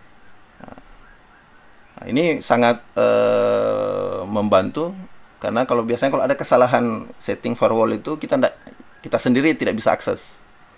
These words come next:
Kalau ada yang salah, eh, kita tinggal delete aja kan. Nah, kita bisa urut dari awal.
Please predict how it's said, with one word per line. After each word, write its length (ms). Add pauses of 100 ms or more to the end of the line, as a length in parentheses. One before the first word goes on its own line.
(440)
Kalau 160
ada 80
yang 80
salah, 360 (120)
eh, 520 (200)
kita 240
tinggal 320
delete 320
aja 200
kan. 200 (400)
Nah, 160
kita 200
bisa 280 (360)
urut 160
dari 200
awal. 240